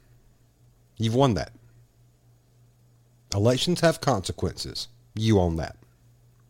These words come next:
Abortion? Got it. That's what your candidate believes in. That's what you believe in.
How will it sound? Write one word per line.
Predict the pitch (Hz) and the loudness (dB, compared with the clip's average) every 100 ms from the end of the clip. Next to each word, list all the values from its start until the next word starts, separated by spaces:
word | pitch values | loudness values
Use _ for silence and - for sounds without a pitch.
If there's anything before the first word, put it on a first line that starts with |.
| _ _ _ _ _ _ _ _ _ _ _ _ _ _ _ | _ _ _ _ _ _ _ _ _ _ _ _ _ _ _
Abortion? | 110 101 120 160 196 196 165 - _ _ _ _ _ _ _ _ _ _ _ _ _ _ _ _ - | 0 6 6 6 2 2 -2 -16 _ _ _ _ _ _ _ _ _ _ _ _ _ _ _ _ -2
Got | 104 85 | -2 -2
it. | - - _ _ _ _ _ _ _ _ _ _ _ _ - _ _ | -6 -16 _ _ _ _ _ _ _ _ _ _ _ _ -20 _ _
That's | - - | -12 -8
what | - - | -8 -8
your | |
candidate | - 117 131 127 123 | 2 4 4 2 -2
believes | 113 131 131 | 2 4 4
in. | 151 156 - _ _ _ _ _ - | 4 2 0 _ _ _ _ _ -2
That's | 101 110 | 0 2
what | 131 - | -2 -2
you | 135 | 0
believe | 127 107 98 | 2 4 4
in. | 98 101 | 2 2